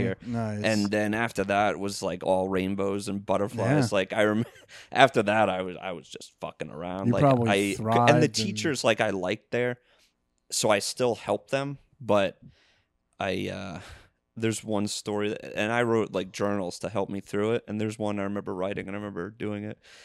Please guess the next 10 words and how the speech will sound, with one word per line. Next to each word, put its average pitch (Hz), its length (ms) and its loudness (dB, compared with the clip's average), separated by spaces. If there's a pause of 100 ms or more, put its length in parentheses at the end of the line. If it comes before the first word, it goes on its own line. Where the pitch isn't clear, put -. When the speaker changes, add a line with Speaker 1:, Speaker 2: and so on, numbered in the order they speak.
(220)
Speaker 1:
It - 80 -2
was 107 200 0
on 101 160 2
a 95 100 0
break. 104 440 -2
My 98 100 -2
boss 101 320 0
had 98 180 -6
gone 101 220 -2
away, 101 440 -2